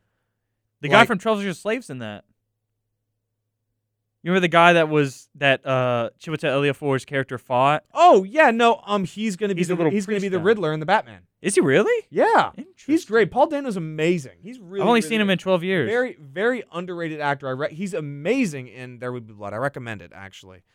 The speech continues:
Speaker 2: Yeah, so that didn't win. I've seen them both. I like No Country for Old Men, but There Will Be Blood is just, it's another level, really. And Paul Thomas Anderson's another level himself. I mean, he's a great director and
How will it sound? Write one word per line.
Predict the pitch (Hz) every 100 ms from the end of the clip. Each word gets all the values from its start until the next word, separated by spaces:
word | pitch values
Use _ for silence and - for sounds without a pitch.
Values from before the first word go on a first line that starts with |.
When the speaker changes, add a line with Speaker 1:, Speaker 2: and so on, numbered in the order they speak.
| _ _
Speaker 2:
Yeah, | 170 151
so | - 156 131 _ _
that | 156 214 -
didn't | 247 175
win. | 143 170 202 214 _ _
I've | 196 190
seen | - 254
them | 208
both. | 190 220
I | 180 185
like | 247 240
No | 196
Country | 196 160
for | 156
Old | 139 135
Men, | 135 123 117
but | 139 135
There | 185
Will | 277
Be | 196
Blood | 147 151 139
is | 120
just, | - 123 -
it's | 175
another | 254 143
level, | 120 120 107 101
really. | 101 92 92
And | 135
Paul | 233 240
Thomas | 202 175
Anderson's | 180 165 151 131
another | 135 123
level | 123 120 117 -
himself. | 120 - 143 123
I |
mean, | 135
he's | 170
a |
great | 117 110 120 117 - _ _
director | 131 135 135 139 131
and | 117 113 98